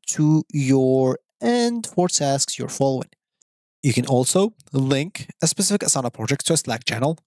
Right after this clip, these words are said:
and the channel will receive notification when updates and changes are made to the projects. You can also create a new task in Asana without leaving Slack by typing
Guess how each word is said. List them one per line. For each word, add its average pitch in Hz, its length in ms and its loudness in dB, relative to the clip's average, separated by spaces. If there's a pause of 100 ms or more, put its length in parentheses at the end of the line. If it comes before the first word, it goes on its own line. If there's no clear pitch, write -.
and 175 100 0
the 180 60 2
channel 165 380 0
will 143 140 2
receive 160 240 0
notification 139 640 -2
when 165 140 2
updates 131 640 -2
and 139 160 -10
changes 117 400 -2
are 170 140 0
made 143 300 -2
to 120 100 -2
the - 80 -6
projects. - 480 -6 (160)
You - 60 -18
can - 80 -12
also 139 340 0
create 131 380 -6
a - 20 -8
new 104 160 -10
task - 300 -4
in - 80 -14
Asana 151 440 0
without 180 300 0
leaving 190 200 0
Slack 131 300 -4
by 120 140 -8
typing 156 460 -2